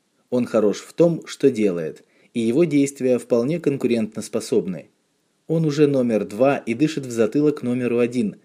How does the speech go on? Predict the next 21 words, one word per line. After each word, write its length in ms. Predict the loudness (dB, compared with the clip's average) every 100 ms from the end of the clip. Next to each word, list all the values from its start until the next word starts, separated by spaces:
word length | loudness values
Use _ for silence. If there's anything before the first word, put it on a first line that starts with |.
| _
который 340 | -4 0 0 0
почил 380 | -2 -2 -2
на 160 | 0 0
лаврах 460 | 0 2 0 -2 -8 _ -8
и 80 | -4
несколько 540 | -2 -2 -4 -2 0
обленился. 680 | 0 0 -2 -4 -8 -12 -16 _ _ _ _ _ _ _
Всё 220 | -6 -4
хорошо, 600 | -2 -2 -2 2 2 2 -8 _ _
и, 80 | -4
вероятно, 720 | 0 2 2 0 0 -8 -12 -8
будет 320 | -2 0 0
ещё 360 | 0 -2 2 2
лучше. 500 | 2 -2 -6 -12 -14 _ _ _ _ _ -6
Но 140 | 0
вы 160 | 2 2
бы 100 | 2
не 100 | 0
назвали 480 | -2 0 0 2 0
Гэри 520 | 2 2 2 -2 -6
удовлетворённым. 1040 | -4 0 0 -2 0 2 4 2 -4 -12